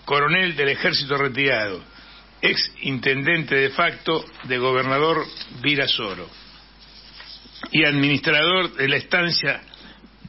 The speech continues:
yerbatera María Aleida, parte de Las Marías. Su, su rol fue de marcar a los trabajadores en las planillas de la estancia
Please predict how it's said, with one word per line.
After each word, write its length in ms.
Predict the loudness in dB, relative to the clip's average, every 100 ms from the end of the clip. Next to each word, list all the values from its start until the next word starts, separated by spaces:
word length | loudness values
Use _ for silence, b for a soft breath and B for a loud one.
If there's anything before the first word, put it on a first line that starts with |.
| -20 -20 -20 -20 -20 -20 -20 -20 -12
yerbatera 880 | -2 0 2 0 0 0 2 0 -4 B B B -8
María 640 | -2 0 0 0 0 -4 -6
Aleida, 680 | -2 0 2 0 -2 -8 -10 B B B B B -12 0
parte 340 | 0 0 0
de 140 | 0 2
Las 160 | 2
Marías. 440 | 0 0 0 -2 -4
Su, 300 | -4 -6 -4
su 140 | 0
rol 300 | 2 2 0
fue 380 | 0 0 0 -2 B B B -20 -8
de 260 | -2 -2 -2
marcar 680 | 0 0 -2 -2 0 0 -2
a 80 | -4
los 160 | -4 -2
trabajadores 720 | -2 0 0 0 2 0 0
en 100 | -2
las 120 | -4
planillas 500 | -2 0 2 0 0
de 80 | -2
la 100 | -4
estancia 560 | -2 0 0 0 -2